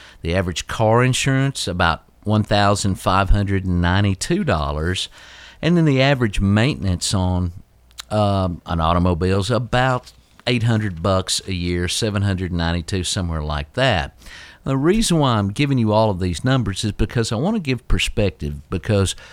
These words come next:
we love our cars, but without roads and bridges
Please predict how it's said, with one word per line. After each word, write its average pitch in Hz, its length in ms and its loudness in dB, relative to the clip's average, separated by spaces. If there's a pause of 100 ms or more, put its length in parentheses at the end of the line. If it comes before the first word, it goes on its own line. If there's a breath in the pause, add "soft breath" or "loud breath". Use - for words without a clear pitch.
(380 loud breath)
we 120 120 4
love 160 220 4
our 123 140 4
cars, 90 680 2
but 113 140 2
without 117 500 -2
roads 127 540 4
and 90 260 -2
bridges 92 800 -2